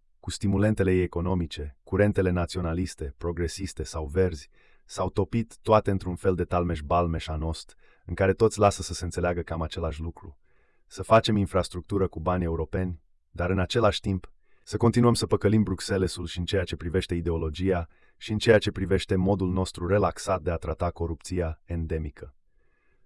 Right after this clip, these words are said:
Televiziunile așa zise de știri se concentrează doar pe bătălia pentru capitală, lăsând să se înțeleagă că în teritoriu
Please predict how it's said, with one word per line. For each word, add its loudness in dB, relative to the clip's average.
Televiziunile 4
așa 4
zise 0
de 0
știri -2
se -10
concentrează 2
doar 6
pe 0
bătălia 0
pentru -6
capitală, -8
lăsând -2
să -4
se -2
înțeleagă 2
că -4
în 0
teritoriu 0